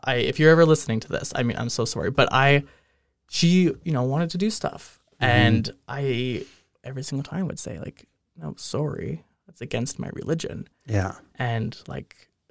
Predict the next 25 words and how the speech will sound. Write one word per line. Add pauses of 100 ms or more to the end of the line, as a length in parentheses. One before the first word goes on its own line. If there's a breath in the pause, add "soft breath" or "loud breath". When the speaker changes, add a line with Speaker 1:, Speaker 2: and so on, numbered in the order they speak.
(160)
Speaker 1:
poor, (280)
poor
girl
was
just,
like, (120)
didn't
understand
it,
but
she
was
re-,
really
respectful. (340 soft breath)
Um, (960)
but
I
used,
yeah,
I
used
religion
as
that,